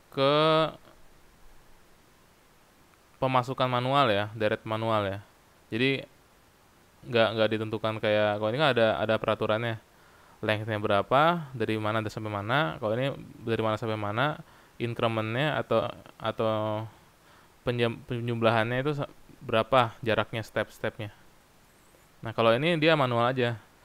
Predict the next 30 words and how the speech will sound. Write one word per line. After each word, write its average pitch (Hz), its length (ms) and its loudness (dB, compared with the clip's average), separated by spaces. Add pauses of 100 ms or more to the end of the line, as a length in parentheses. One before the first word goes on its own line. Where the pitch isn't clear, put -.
(260)
G, 131 240 4 (800)
vektor 127 480 -2
nih, 135 160 -2
C, 135 320 0 (160)
satu, - 320 -10
tiga, 113 240 -4
bla, 107 80 -2
bla, 101 160 0
bla, 101 160 2
bla, 104 100 2
bla. 123 180 2 (680)
Masuknya 110 400 -6
gini, 117 320 -2
G 110 160 2
sama 110 160 -4
dengan 104 240 -6
ini. 104 320 -6 (800)
Kalau 101 160 -4
H, 131 320 2 (320)
bla, 110 80 -2
bla, 104 80 -2
bla, 101 160 0
bla, 101 160 0
bla, 135 160 0
masuknya 110 400 -6
ini. 104 320 -8 (400)
Gampang 110 320 -4
aja 127 80 -6
sih 120 160 -8
sebenarnya. 107 320 -4